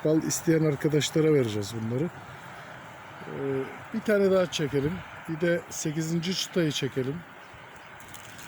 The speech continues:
Sekizinci çıtada da sırlama var. Ee, beyazlatma var. Düzeltiyorum. Evet,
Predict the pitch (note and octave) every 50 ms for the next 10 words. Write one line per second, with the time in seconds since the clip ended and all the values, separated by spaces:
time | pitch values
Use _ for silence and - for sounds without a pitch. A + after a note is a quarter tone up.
0 | - - - - - - - - - - - - D3 D3 C#3 D#3+ D#3+ F3 E3+ D#3+
1 | F3+ E3+ - - - - - F#3 E3+ F3+ F#3 E3 F3 E3 D3 C3+ - - - -
2 | - - - - - - - - - - - C#3+ C3 C3+ C#3 C3+ C3+ C3 B2+ B2
3 | B2+ D3+ E3 D#3 - - - E3+ D#3 D3+ D3 D3 D3 C#3+ C#3 C#3 C#3+ C#3 C3+ C#3+
4 | C#3 C3 - - - B2+ A#2+ C#3 C#3+ C#3+ C#3+ B2+ C#3 C#3+ - - C#3+ B2+ B2+ B2
5 | A2 A#2 B2+ A#2+ B2+ C#3 C3 C3 - D#3 C#3 B2+ D3 F3+ F#3 - - - - -
6 | - - - - - - - - - - - - - - - - - - - -
7 | - - - - - - - - - - - - - - - - - - - -
8 | - - - - - F#3 F3 C#3+